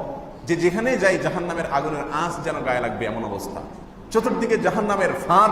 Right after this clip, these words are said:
পাতা আছে শয়তানের তরফ থেকে। এরকম একটা পরিস্থিতিতে ভালো ভালো মানুষ যারা হারাম থেকে বেঁচে চলে, হালালের পথে চলে, তাকওয়ার পথে চলে, ইখলাসের পথে চলে, আল্লাহ সন্তুষ্টি ছাড়া জীবনে আর তাদের কোনো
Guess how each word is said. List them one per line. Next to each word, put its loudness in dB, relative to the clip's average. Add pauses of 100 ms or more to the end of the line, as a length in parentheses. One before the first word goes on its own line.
(100)
পাতা 4
আছে 2
শয়তানের -4 (100)
তরফ -2
থেকে। -4 (460)
এরকম 0
একটা -4
পরিস্থিতিতে -6 (500)
ভালো 0
ভালো 4
মানুষ 0 (380)
যারা 4 (140)
হারাম 4
থেকে -2
বেঁচে -2
চলে, 0 (420)
হালালের 6 (100)
পথে -2
চলে, 0 (320)
তাকওয়ার 2 (100)
পথে -2
চলে, 0 (300)
ইখলাসের 2 (100)
পথে 0
চলে, 0 (320)
আল্লাহ 4
সন্তুষ্টি 0
ছাড়া 0
জীবনে 0
আর -4
তাদের -4
কোনো -6